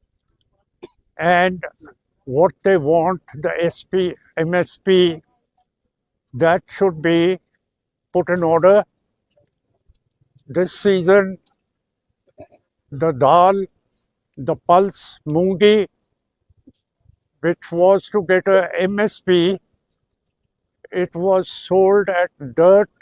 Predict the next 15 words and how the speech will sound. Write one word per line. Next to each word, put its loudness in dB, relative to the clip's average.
price. -2
So -2
you -4
can -6
imagine 0
what 0
this -2
government -4
of -2
Hindutva -2
is -12
doing 0
to -2
the 2
farmers 0